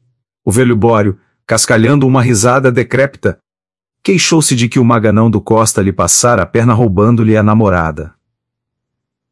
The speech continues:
Ele que estava disposto a fazer uma asneira. Nenem deu uma corrida até a noiva,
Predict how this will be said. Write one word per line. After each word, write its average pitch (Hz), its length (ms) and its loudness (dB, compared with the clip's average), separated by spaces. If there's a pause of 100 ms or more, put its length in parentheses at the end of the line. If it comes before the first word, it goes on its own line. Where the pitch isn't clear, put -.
(440)
Ele 170 200 0
que - 140 -4
estava 151 380 0
disposto 143 560 -2
a 131 60 0
fazer 120 300 0
uma 117 140 2
asneira. 104 540 0 (1000)
Nenem 147 320 0
deu 151 120 2
uma 143 140 0
corrida 117 480 0
até 120 180 0
a 135 80 0
noiva, 110 480 0